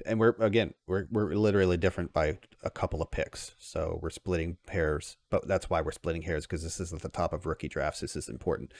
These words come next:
I think I've moved him down a little bit, even though I was the Pitts guy who had fallen in love. I think I'm more at four or five with him, depending on what you think about how much you need a running back there. If you wanna go, what's Javonte Williams is the sec-, uh,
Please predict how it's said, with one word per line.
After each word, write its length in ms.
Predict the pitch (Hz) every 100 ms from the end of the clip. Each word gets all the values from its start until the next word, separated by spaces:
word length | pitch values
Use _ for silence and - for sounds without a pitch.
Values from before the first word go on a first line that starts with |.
| - - -
I 100 | 120
think 240 | 117 151 147
I've 160 | 135
moved 180 | 131 127
him 80 | 123
down 200 | 110 104
a 40 | 104
little 120 | 101
bit, 160 | 107
even 200 | 98 98
though 100 | 95 92
I 220 | 78 95
was 180 | 95 -
the 80 |
Pitts 320 | - - 90 -
guy 220 | 92 85
who 100 | 90
had 100 | 85
fallen 320 | - 90 87
in 60 | 85
love. 180 | 87
I 80 | 90
think 200 | - 104
I'm 80 | 92
more 200 | 90 87
at 120 | 82
four 260 | - 95 87
or 40 |
five 400 | 82 92 87 87
with 160 | 90 -
him, 200 | 90 87
depending 320 | 80 87 87
on 100 | 85
what 240 | 82 82 -
you 60 |
think 220 | - 87
about 360 | 87 85 82 80
how 180 | - 85
much 320 | 82 85 85
you 80 | 90
need 140 | 87 80
a 40 |
running 300 | 78 82 85
back 300 | 85 87 90
there. 340 | 90 90 90 92 -
If 180 | 78 87
you 100 | 82
wanna 240 | 82 82
go, 640 | 82 82 80 80 80 78 - - - -
what's 220 | - -
Javonte 420 | - 71 73 76
Williams 420 | 69 71 73 76 -
is 100 | -
the 120 | -
sec-, 760 | - - - - - - 80
uh, 80 | -